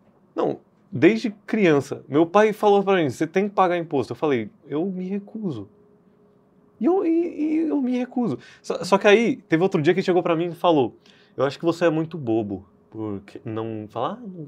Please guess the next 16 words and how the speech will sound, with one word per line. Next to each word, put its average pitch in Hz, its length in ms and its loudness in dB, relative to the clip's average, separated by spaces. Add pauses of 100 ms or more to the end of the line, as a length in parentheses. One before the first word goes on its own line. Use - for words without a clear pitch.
(120)
quero 139 140 -8
pagar 135 220 -6
imposto." 131 240 -12
Eu - 20 -10
falei, 254 160 -8
"Por 214 60 -4
quê?" 120 120 -8 (920)
Aí 190 80 -8
ele 196 60 -4
falou, 196 260 0
"Você 127 220 -6
já 175 120 -6
paga 208 260 -4
imposto 165 460 -6
todo 175 300 -6
dia." 135 340 -4